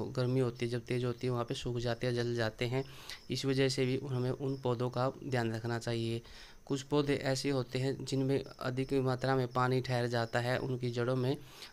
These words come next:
तो इस वजह से वो गल जाते हैं और सड़ जाते हैं, इस तरह से हमें ध्यान रखना चाहिए। तो बहुत सी जानकारियाँ हैं जो एक पेड़ और पौधों के लिए हमें होनी चाहिए। तो इस तरह से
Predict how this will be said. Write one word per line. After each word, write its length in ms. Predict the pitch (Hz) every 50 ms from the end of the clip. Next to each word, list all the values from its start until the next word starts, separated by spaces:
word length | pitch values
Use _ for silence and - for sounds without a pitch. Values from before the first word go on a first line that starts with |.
| - -
तो 100 | 127 127
इस 220 | 120 131 127 - 135
वजह 160 | 131 131 123
से 100 | 123 127
वो 120 | 127 123
गल 220 | 123 127 123 127 123
जाते 320 | 120 120 117 117 - 123
हैं 100 | 120 127
और 100 | 127 131 127
सड़ 180 | - 120 117
जाते 360 | 113 113 117 113 110 - - 113
हैं, 200 | 113 117 117 127
इस 200 | 131 127 - -
तरह 140 | 135 135
से 120 | 127 135 131
हमें 320 | 123 123 131 143 - - - - - 127
ध्यान 200 | 127 120 113 113
रखना 260 | 110 - 120 117 117
चाहिए। 400 | 113 - 117 113 113 113 117 120 - - - - - - - - -
तो 80 | 139
बहुत 300 | 143 143 147 135 147 151
सी 200 | - - 143 139
जानकारियाँ 680 | 131 - 135 127 127 131 127 - 127 127 127 127 135 131
हैं 220 | 120 123 127 127 123
जो 140 | 131 131 -
एक 180 | 131 127 127 - - - - - -
पेड़ 240 | 131 127 131 131 -
और 260 | - - 127 123 123 120 -
पौधों 280 | 127 123 120 127 131
के 160 | 123 123 120 117
लिए 260 | 117 117 117 127 127
हमें 300 | 123 117 120 131 151 156 156 - - - - - - -
होनी 220 | 117 117 117 117 113
चाहिए। 460 | - 117 110 110 110 110 110 110 113 - - - - - -
तो 80 | 131 123
इस 200 | 139 143 - -
तरह 220 | 147 143 135 131
से 160 | 127 - 139